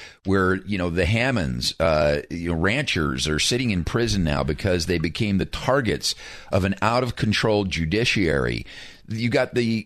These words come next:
ranchers that are up there trying to call attention to what's going on across the western United States, where there's this huge federal land grab going on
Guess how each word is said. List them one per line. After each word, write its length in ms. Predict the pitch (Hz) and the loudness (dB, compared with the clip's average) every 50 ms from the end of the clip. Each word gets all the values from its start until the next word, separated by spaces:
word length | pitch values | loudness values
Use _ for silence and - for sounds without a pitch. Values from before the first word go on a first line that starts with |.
| - 113 107 | -8 -10 -6
ranchers 600 | 107 98 98 120 131 175 170 - - 120 110 90 | -2 0 2 2 0 0 0 0 2 2 2 2
that 80 | 107 98 | 2 2
are 120 | 101 104 | 4 4
up 200 | 113 123 - - | 4 2 0 0
there 300 | 131 113 104 98 92 - - - - - - | 0 2 2 2 2 0 -4 -10 -16 -6 -4
trying 320 | - - 143 139 156 180 | -2 0 2 2 2 2
to 140 | 165 147 - | 2 0 0
call 300 | - - - 139 120 110 | -2 -2 0 2 2 2
attention 520 | 110 - 113 123 123 131 - - 117 98 87 | 2 2 0 0 0 2 0 2 2 0 2
to 180 | - 117 104 98 | 2 2 2 2
what's 280 | 98 110 120 120 - | 4 2 2 0 0
going 320 | - 135 127 120 117 113 110 | -2 0 0 2 2 2 2
on 180 | 110 110 104 | 2 0 0
across 460 | 95 - - - 120 113 113 110 - | -2 -4 -2 0 2 2 2 2 0
the 140 | - - 98 | -2 -2 0
western 400 | 92 95 107 113 - - 123 104 | 2 4 4 2 2 0 0 0
United 380 | 104 104 104 101 98 95 92 - | 2 2 2 0 0 0 -2 -2
States, 440 | - - 139 151 123 95 - - 92 | 0 0 0 0 0 -2 -4 -2 -2
where 120 | 92 90 | 0 0
there's 240 | 90 90 85 - - - | 0 0 -2 -2 -6 -6
this 420 | 82 90 92 87 - - - - | -4 -2 -2 -2 -4 -6 -6 -2
huge 460 | 110 120 139 147 147 135 113 98 - - | 0 4 4 6 6 4 4 2 0 -2
federal 440 | - - 113 113 117 107 98 92 | 0 0 2 2 4 2 2 2
land 300 | 90 92 98 107 127 139 | 2 0 0 0 0 0
grab 320 | 110 98 85 80 78 82 82 | 2 2 2 2 2 0 -2
going 320 | 85 85 87 85 82 80 | -2 0 0 0 0 2
on 260 | 82 80 78 78 78 | 2 2 2 0 0